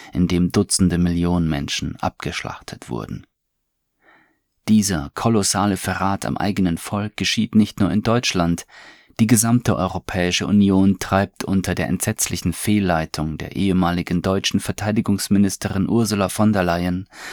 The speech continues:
einem Spross einer deutschen Nazi-Familie, Generationen von Zivilisten in die Sackgassen einer Kriegswirtschaft.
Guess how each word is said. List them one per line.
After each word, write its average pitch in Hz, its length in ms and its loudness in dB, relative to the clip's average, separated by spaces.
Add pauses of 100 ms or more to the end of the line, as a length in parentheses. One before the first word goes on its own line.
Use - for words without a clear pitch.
(200)
einem 90 340 0
Spross - 560 -2
einer 85 280 -4
deutschen 95 420 0
Nazi-Familie, 90 1040 -2 (540)
Generationen 120 920 6
von 123 220 2
Zivilisten 110 680 2
in 90 180 0
die 92 120 -2
Sackgassen 73 680 -2
einer 90 220 -2
Kriegswirtschaft. - 1000 -8